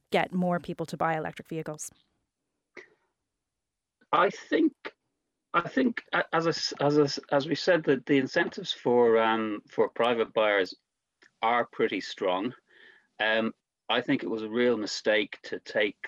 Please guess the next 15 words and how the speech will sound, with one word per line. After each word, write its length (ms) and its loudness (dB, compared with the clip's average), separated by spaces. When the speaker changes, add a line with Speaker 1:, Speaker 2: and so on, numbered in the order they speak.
Speaker 2:
the 340 -2
S 260 -2
E 100 0
A 180 4
I 140 2
grant 480 -2
away 460 2
from 680 2
companies, 800 -4
uh, 300 -2
a 60 -18
couple 340 -4
of 80 -4
years 280 2
ago. 180 0